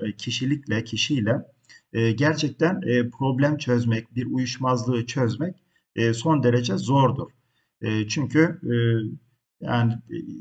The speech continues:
kendi, e, e, fikrine odaklanmıştır. Kendisinin doğru olduğunu kabul eder. Yanlış olabileceği ihtimaline bile,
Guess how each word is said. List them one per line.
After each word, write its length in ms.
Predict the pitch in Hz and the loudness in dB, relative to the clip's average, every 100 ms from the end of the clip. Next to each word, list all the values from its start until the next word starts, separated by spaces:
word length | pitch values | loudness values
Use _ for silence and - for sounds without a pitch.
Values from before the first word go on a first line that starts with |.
| - | -16
kendi, 340 | - 135 143 143 147 - 113 107 95 - _ | -2 2 4 4 2 -2 -6 -4 -6 -12 _
e, 100 | 123 | -2
e, 360 | 117 113 107 104 101 - _ _ _ | 0 2 0 -2 -4 -14 _ _ _
fikrine 380 | - 117 131 143 | -6 -2 2 4
odaklanmıştır. 840 | 123 120 110 113 101 98 - 156 | 4 2 2 0 -2 -4 -6 -10
Kendisinin 680 | - 123 127 - 135 139 120 | -2 -2 0 0 2 2 2
doğru 260 | 123 131 135 | 2 2 2
olduğunu 460 | 131 123 127 127 | 0 0 0 -2
kabul 300 | 123 117 110 | -2 -2 0
eder. 260 | 104 101 123 120 | -2 0 0 2
Yanlış 360 | 120 135 139 - | 4 2 0 -2
olabileceği 640 | 127 127 123 123 131 127 | 0 2 2 0 -2 -2
ihtimaline 760 | 123 - - 127 127 123 127 110 | -2 -2 0 2 2 2 2 0
bile, 320 | 107 151 | 0 0